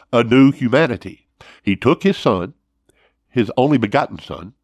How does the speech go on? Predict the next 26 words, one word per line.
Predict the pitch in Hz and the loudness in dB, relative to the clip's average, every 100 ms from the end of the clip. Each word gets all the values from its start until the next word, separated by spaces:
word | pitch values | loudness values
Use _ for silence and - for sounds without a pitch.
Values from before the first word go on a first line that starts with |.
| _ - | _ -6
and | 120 | 0
he | 170 | 0
established | 175 - 254 196 113 - | 0 0 0 0 -4 -6
him | 147 - _ _ - | -8 -12 _ _ -4
as | 135 117 147 | -2 -2 0
our | 190 202 104 120 - | 2 2 0 -2 -2
new | 120 | 2
representative. | 107 104 95 82 85 80 - _ _ _ _ _ _ - 98 | 2 2 -2 -8 -10 -12 -20 _ _ _ _ _ _ -18 -4
Jesus | 113 170 175 240 - - | 0 0 -2 -6 -6 -6
became | 127 - 135 120 _ 113 | -4 2 0 0 _ -8
a | 95 _ - | -8 _ 0
full | 180 185 190 - | 4 4 2 -2
human | 147 151 151 139 110 | -2 0 -2 -4 -2
being. | 120 92 67 _ _ _ _ | 0 -2 -8 _ _ _ _
The | 107 | -10
Son | - 190 202 | -2 0 0
of | 170 | 2
God | 113 117 131 _ _ | 2 2 0 _ _
came | - 143 131 | -4 -2 0
down | 113 117 - | 0 0 -2
as | 120 123 | 0 2
a | 120 113 | 0 0
man, | 120 117 78 69 _ _ _ _ _ _ _ | -2 -4 -10 -18 _ _ _ _ _ _ _
and | 123 120 | -6 -2
he | 143 | -2
was | 151 143 | 0 -2